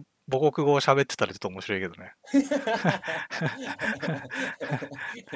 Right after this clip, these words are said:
Speaker 1: <laughs> で、字幕版って。まあね、吹き替え版はほら、ね、みんな日本語になっちゃうからあれだけど、字幕版はみんなおのおの、
Speaker 2: うん。
Speaker 1: い-、いう可能性もあるし、まあ、その辺もね、含めて、キャストも含めて気になりますね。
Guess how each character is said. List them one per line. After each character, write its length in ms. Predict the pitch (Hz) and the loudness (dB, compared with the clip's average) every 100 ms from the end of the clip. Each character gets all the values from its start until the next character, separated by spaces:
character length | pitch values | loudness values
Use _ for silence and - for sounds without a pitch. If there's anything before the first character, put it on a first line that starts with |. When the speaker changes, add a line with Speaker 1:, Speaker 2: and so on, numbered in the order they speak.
| 139 - | -12 -6
Speaker 1:
<laughs> 20 | |
で、 100 | 117 | -2
字 180 | 113 110 | 0 4
幕 260 | 107 - | 2 4
版 240 | 110 104 101 | 4 4 2
っ 20 | |
て。 240 | - 85 - - - - - _ - _ - - - - _ _ | -8 -10 -14 -14 -10 -8 -10 _ -20 _ -20 -20 -20 -20 _ _
ま 80 | 156 | 0
あ 40 | |
ね、 120 | 120 95 | 2 -2
吹 220 | - 277 | -8 -2
き 20 | |
替 120 | 240 226 | 4 6
え 60 | |
版 120 | 220 208 | 8 6
は 60 | |
ほ 80 | 180 | 6
ら、 160 | 101 - _ | 4 2 _
ね、 180 | 160 113 | -2 -2
み 140 | 104 | -2
ん 20 | 104 | -4
な 100 | 101 | -4
日 100 | 101 | -2
本 120 | 104 | -2
語 120 | 101 | -4
に 80 | 98 | -4
な 80 | 101 | -4
っ 20 | |
ち 100 | - | -4
ゃ 40 | 92 | -4
う 40 | |
か 80 | 92 | -4
ら 80 | 87 | -4
あ 40 | |
れ 60 | 90 | -6
だ 100 | 87 | -10
け 100 | 92 | -12
ど、 180 | 87 _ _ _ _ - | -16 _ _ _ _ -12
字 140 | 120 | -6
幕 300 | 131 151 156 | -4 -4 2
版 200 | 135 131 | 2 2
は 120 | 123 | 0
み 120 | 120 120 | -4 -6
ん 60 | |
な 100 | 120 | -4
お 120 | 113 | -2
の 180 | 120 107 | -2 -2
お 60 | 92 | -2
の、 200 | 85 - _ _ _ - _ _ - _ _ _ _ _ _ _ _ _ _ - _ 131 | -6 -12 _ _ _ -20 _ _ -20 _ _ _ _ _ _ _ _ _ _ -20 _ -14
Speaker 2:
う 40 | |
ん。 20 | |
Speaker 1:
い-、 20 | - _ - | -14 _ -4
い 40 | 110 | -2
う 100 | 110 | -2
可 120 | - | -4
能 140 | 107 101 | -4 -4
性 140 | 110 | -4
も 120 | 101 | -4
あ 40 | 92 | -8
る 80 | |
し、 100 | - - | -10 -12
ま 140 | 135 | -8
あ、 40 | 110 | -6
そ 100 | 139 | -4
の 100 | 139 | -2
辺 180 | 147 147 | -2 -4
も 100 | 139 | -6
ね、 80 | |
含 260 | 127 - 117 | -6 -8 -8
め 60 | 92 | -8
て、 100 | - | -2
キ 80 | |
ャ 40 | 143 | -4
ス 80 | - | -2
ト 100 | 104 | -8
も 120 | 95 | -8
含 200 | - 98 | -10 -10
め 80 | 95 | -10
て 80 | |
気 180 | - 113 | -10 -10
に 60 | 107 | -2
な 80 | 104 | -2
り 80 | |
ま 140 | 107 107 | 0 -4
す 100 | 92 | -6
ね。 240 | 90 - | -10 -10